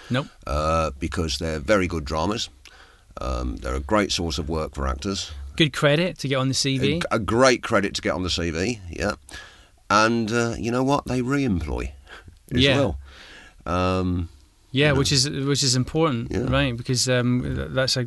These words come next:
Speaker 1: that's a great source. Um,
Speaker 2: And
Speaker 1: I
Speaker 2: it's
Speaker 1: tot-
Speaker 2: great experience. And it's great experience. It's, you know, to, uh, to work at that pace and to work at that level and at
Speaker 1: Mm.
Speaker 2: that pace and to, uh,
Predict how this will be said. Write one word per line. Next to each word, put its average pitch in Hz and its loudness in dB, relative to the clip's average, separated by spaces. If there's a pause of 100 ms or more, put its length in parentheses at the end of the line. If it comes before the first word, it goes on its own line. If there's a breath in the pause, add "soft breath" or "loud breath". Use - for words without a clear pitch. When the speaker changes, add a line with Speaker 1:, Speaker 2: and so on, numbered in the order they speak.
Speaker 1:
that's 131 -6
a 131 -4
great 127 -2
source. - 0 (680 loud breath)
Um, 139 4
Speaker 2:
And 110 2
Speaker 1:
I - 6
Speaker 2:
it's - 4
Speaker 1:
tot- 175 6
Speaker 2:
great 113 6
experience. 80 -4
And 85 -2
it's - -4
great 85 -2
experience. 62 -6
It's, - -10
you - -8
know, - -10 (100)
to, 64 -4
uh, 62 -6 (260 soft breath)
to - -4
work 87 0
at 71 -2
that 78 -4
pace 82 -2 (640)
and 65 -6
to 76 -6
work 76 -4
at 67 -10
that - -4
level 76 -4
and 64 2
at 65 2
Speaker 1:
Mm. 120 -2
Speaker 2:
that - -6
pace 69 -4
and - -8
to, 57 -8
uh, 50 -10